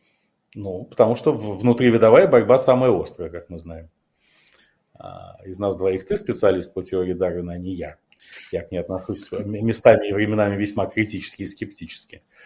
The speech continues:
Но вот эту внутривидовую борьбу мы наблюдаем в оппозиции же не первый день, правда?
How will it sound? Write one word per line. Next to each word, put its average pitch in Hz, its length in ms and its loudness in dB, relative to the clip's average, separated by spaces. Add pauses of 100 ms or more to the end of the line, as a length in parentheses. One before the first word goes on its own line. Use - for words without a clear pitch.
(240)
Но 90 160 -4
вот 180 160 0
эту 190 160 -2
внутривидовую 156 560 6
борьбу 151 300 6
мы 180 60 0
наблюдаем 156 400 2
в - 20 -8
оппозиции 170 360 4
же - 80 -4
не 196 80 -4
первый 151 300 4
день, 82 300 -10
правда? 110 400 -8